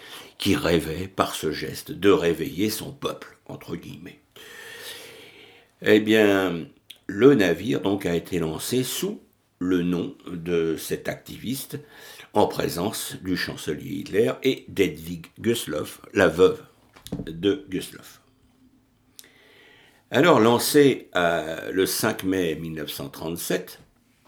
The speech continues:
le Wilhelm Gustloff est un paquebot prestigieux de la Kraft durch Freude, c'est-à-dire la force par la joie,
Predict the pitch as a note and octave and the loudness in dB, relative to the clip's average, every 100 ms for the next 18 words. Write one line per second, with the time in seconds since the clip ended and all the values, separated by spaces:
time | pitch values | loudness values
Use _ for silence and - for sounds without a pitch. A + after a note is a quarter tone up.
0 | _ _ _ _ _ _ _ _ - - | _ _ _ _ _ _ _ _ -12 -10
1 | - - - _ - G#2 G2+ A#2+ C3+ F2+ | -12 -20 -20 _ 4 8 8 8 6 4
2 | F#2+ D#2 E2 - G2 F#2+ - F2 F2+ - | -2 -4 -10 -8 0 0 2 0 0 -8
3 | - G2 F2+ F#2 E2 - A#2+ F#2+ E2 F2+ | -2 -2 0 -2 -4 -4 -6 -6 -4 -4
4 | F2 - - - F2 E2+ A#2 D#3+ C#3 F2+ | -4 -6 -10 -10 -10 -6 -2 -2 0 -2
5 | E2+ - - - - - F#2 F#2+ E2+ - | -2 -6 -6 -6 -12 -16 -2 -2 -2 -6
6 | - - - - G2 D3+ D#3 F3+ - - | -12 -14 -12 2 4 6 4 -2 -8 -20
7 | - - - - E2 C#3+ - D#3 - A#2+ | -20 -10 -6 -2 0 0 0 -2 2 2
8 | - - E2+ - F2 - F#2+ B2+ | 2 -6 -4 -4 -6 -4 -2 -2